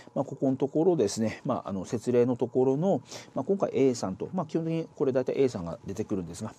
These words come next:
Aさんのところの保険期間を見ながら、まあ、そこで、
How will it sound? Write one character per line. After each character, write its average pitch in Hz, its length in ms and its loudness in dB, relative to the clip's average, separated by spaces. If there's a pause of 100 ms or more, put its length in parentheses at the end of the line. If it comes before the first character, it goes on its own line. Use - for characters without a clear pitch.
A 151 180 2
さ 131 140 -2
ん 98 60 -2
の 95 80 -2
と 101 100 -2
こ 107 160 -2
ろ 123 80 0
の 147 100 0
保 117 160 -4
険 120 160 0
期 123 100 -10
間 117 140 0
を 95 40 -6
見 98 140 -2
な 107 120 -2
が 85 160 -8
ら、 127 220 0 (540)
ま 104 140 -2
あ、 87 60 -8
そ - 100 -18
こ 98 100 2
で、 95 140 4